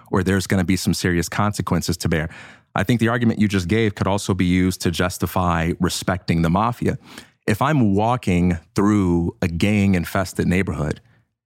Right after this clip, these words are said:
and there's a bunch of guys looking at me, there's a rule that I will play by. It's called "Don't start none, won't be none." I'm not gonna look at those guys. I'm not gonna say anything that might provoke those guys to violence. I'm gonna do the smart thing and behave in the way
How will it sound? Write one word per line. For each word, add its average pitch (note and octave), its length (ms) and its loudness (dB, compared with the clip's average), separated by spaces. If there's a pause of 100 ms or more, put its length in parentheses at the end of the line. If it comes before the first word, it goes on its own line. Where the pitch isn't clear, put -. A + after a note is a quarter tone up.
(160)
and E2+ 140 2
there's G2 180 0
a F#2 60 0
bunch G2 240 -2
of F2+ 80 0
guys F#2+ 340 0
looking F#2+ 320 0
at E2 120 -2
me, C#2+ 260 -4 (640)
there's B2+ 280 2
a A2 60 2
rule A#2+ 340 2
that F2+ 100 0
I E2+ 80 0
will E2+ 140 0
play A#2 240 0
by. F2 260 -4 (160)
It's - 120 -2
called F#2+ 320 0 (100)
"Don't D#2+ 180 -2
start G#2+ 340 -2
none, F3 300 2 (100)
won't G#3 300 0
be D#3 160 4
none." D#2+ 300 0 (480)
I'm A2+ 140 2
not A2+ 160 0
gonna F2+ 180 0
look F2+ 260 2
at E3 120 -2
those E3+ 240 2
guys. F3+ 520 0 (220)
I'm A2+ 160 2
not A#2 160 0
gonna G2 160 0
say - 180 0
anything B2 380 2
that A2+ 160 0
might G2 180 0
provoke - 380 -2
those G2+ 200 0
guys G2 340 0
to F#2+ 140 -2
violence. B2 520 0 (340)
I'm C3 160 2
gonna C3+ 220 2
do A2+ 240 2
the F2 120 0
smart B2 520 -2
thing E2 400 0
and F2+ 120 0
behave A2+ 560 2
in A2+ 200 2
the B2+ 100 2
way F2 340 0